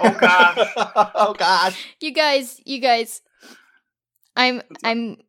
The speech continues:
Speaker 3: I'm drawing extreme joy from these impressions of Carmen.
Speaker 1: <laughs>
Speaker 3: Really, it's, it's, I've never gotten fan art for anything. This is my first fan art, and I love it.
Speaker 2: <laughs>
Speaker 3: Um, but also,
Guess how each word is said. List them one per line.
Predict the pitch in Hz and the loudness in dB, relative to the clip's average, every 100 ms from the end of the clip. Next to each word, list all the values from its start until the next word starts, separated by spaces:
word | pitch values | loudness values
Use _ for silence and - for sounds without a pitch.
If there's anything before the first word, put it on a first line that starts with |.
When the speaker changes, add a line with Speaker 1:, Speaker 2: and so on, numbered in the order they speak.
| _ _ _ _ _ _ | _ _ _ _ _ _
Speaker 3:
I'm | 247 247 | -4 -4
drawing | 226 214 226 220 | -4 -4 -4 -6
extreme | - 226 - - 233 220 214 | -10 -10 -12 -10 -8 -6 -6
joy | 226 190 196 214 | -6 -6 -6 -8
from | - 214 202 | -10 -10 -8
these | 214 202 208 233 | -10 -8 -10 -8
impressions | 233 - 214 - - 208 220 | -10 -8 -10 -10 -14 -12 -12
of | 214 | -10
Carmen. | - - - 1077 1077 - | -8 -4 -2 -2 -2 -2
Speaker 1:
<laughs> | - - | 0 2
Speaker 3:
Really, | 269 - 277 214 | 2 4 4 4
it's, | 262 233 247 - 202 | 0 2 0 0 0
it's, | 254 254 220 220 240 _ _ _ | -2 -2 -8 -10 -16 _ _ _
I've | 262 277 | -2 2
never | 330 349 | 2 2
gotten | 311 302 285 | 2 0 0
fan | 269 247 233 | -2 -2 0
art | 262 269 | -2 -2
for | - | -4
anything. | 220 247 277 311 330 302 - | -4 -4 -4 -6 -6 -12 -10
This | 277 277 | -10 -8
is | 285 | -6
my | 269 | -4
first | 262 240 240 - | -4 -6 -6 -6
fan | 208 | -6
art, | 240 277 - | -4 -6 -6
and | 233 | -8
I | 196 | -4
love | 202 - | -2 0
it. | 440 | 2
Speaker 2:
<laughs> | 415 427 381 - 381 381 - 294 - 262 311 311 | 2 2 -2 -2 -2 0 2 0 2 2 2 2
Speaker 3:
Um, | 254 - | 0 0
but | - 240 | 0 2
also, | 285 320 - 214 208 | 2 2 0 0 -2